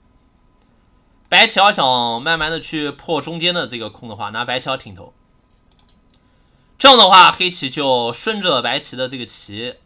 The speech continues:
贴上来啊，白棋搬，黑棋也搬。那这样的话，黑棋就可以顺势把这个边空给围住啊，上面这里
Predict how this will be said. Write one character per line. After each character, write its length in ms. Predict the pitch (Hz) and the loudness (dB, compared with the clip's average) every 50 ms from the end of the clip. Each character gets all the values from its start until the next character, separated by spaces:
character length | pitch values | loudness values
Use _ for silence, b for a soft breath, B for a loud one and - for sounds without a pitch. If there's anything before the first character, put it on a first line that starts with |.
| _ | _
贴 180 | - - 190 190 | -12 -8 -6 -4
上 140 | 208 214 151 | -4 -4 -6
来 80 | - | -8
啊， 240 | - - 85 - - _ _ _ _ _ _ _ _ _ _ _ _ _ | -14 -16 -20 -20 -20 _ _ _ _ _ _ _ _ _ _ _ _ _
白 180 | - 196 220 254 | 4 6 8 8
棋 160 | 247 - 214 | 6 4 4
搬， 220 | 185 226 220 226 - - | 6 6 6 6 4 0
黑 180 | - - 160 | -6 -8 -8
棋 120 | 151 - 120 | -8 -8 -10
也 40 | 98 | -10
搬。 240 | - 95 92 - _ _ _ _ _ _ _ _ _ _ _ _ _ | -12 -14 -16 -16 _ _ _ _ _ _ _ _ _ _ _ _ _
那 100 | - 196 | -16 -10
这 120 | 202 - 453 | -8 -6 -6
样 100 | 427 220 | -4 -2
的 60 | 196 | 0
话， 120 | 208 165 | 0 0
黑 140 | 165 - 254 | 0 -2 -8
棋 160 | 233 - 185 | -12 -12 -12
就 80 | 214 233 | -14 -14
可 140 | - - 208 | -12 -10 -10
以 80 | 170 | -10
顺 260 | 165 - - 247 233 | -10 -10 -8 -8 -8
势 240 | 196 - - 208 185 | -8 -8 -10 -10 -8
把 180 | - 143 - 92 | -8 -8 -8 -8
这 120 | - 151 | -12 -16
个 80 | 143 139 | -18 -16
边 280 | - - 247 294 320 | -12 -8 -8 -8 -8
空 240 | 392 - - 330 160 | -10 -14 -16 -16 -14
给 320 | 120 113 98 - - - _ _ - | -12 -14 -14 -16 -16 -20 _ _ -14
围 120 | 110 113 | -14 -14
住 140 | 113 160 139 | -12 -14 -16
啊， 100 | - - | -16 -16
上 220 | - - 311 320 | -14 -12 -10 -8
面 160 | 277 208 165 | -6 -6 -6
这 100 | 147 180 | -6 -6
里 360 | 175 139 117 110 104 104 - | -8 -8 -8 -10 -10 -12 -16